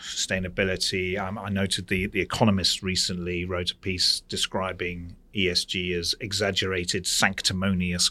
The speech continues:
guff, <laughs> which obviously tells you all you need to know about what they think. The F T, likewise, is, is increasingly cynical. Um, is, is that a worry for you? Do you think, therefore, the, you know, corporates are losing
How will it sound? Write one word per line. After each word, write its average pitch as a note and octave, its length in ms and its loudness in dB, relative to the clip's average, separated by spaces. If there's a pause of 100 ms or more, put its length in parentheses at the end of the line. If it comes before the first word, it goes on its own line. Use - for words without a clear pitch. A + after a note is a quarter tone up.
(140)
guff, - 520 8 (680)
<laughs> - 720 -4
which - 340 6 (120)
obviously G#2+ 300 4
tells F#2+ 240 6
you G2 100 2
all G2 140 6
you F#2 80 2
need F#2+ 180 0
to F#2+ 80 -4
know F#2 120 2
about F2+ 240 0
what F#2 200 -4
they A2 140 8
think. E2 300 -2 (380)
The A2 120 10
F - 140 6
T, G#2 240 8
likewise, F2+ 520 4
is, F2 240 -4
is F#2 140 -6
increasingly F2 640 0
cynical. - 800 -2 (400)
Um, A#2 280 2 (240)
is, B2+ 240 2
is B2 140 2
that C3 140 12
a B2 40 12
worry B2 340 12
for C3 120 0
you? C#3+ 140 6
Do A#2 120 0
you A2+ 60 2
think, A2+ 340 2
therefore, A2 840 6
the, G2+ 360 2
you - 200 -8
know, F#2+ 120 0
corporates G#2 420 2
are G2 60 4
losing G2 720 0